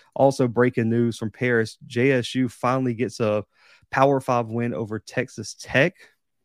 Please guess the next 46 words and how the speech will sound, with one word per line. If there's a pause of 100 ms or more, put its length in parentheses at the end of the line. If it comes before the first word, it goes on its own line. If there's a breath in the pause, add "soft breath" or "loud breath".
(240)
Um, (540)
that
is
huge,
by
the
way.
But (380 loud breath)
William
and
Mary
Richmond,
this
is
for
the
C
A
A
title. (800)
And
William
and
Mary
is
going
to
have
to
get
a
win
here. (320 loud breath)
And
it's
probably
one
of
their
toughest
matchups
of
the
season
thus
far.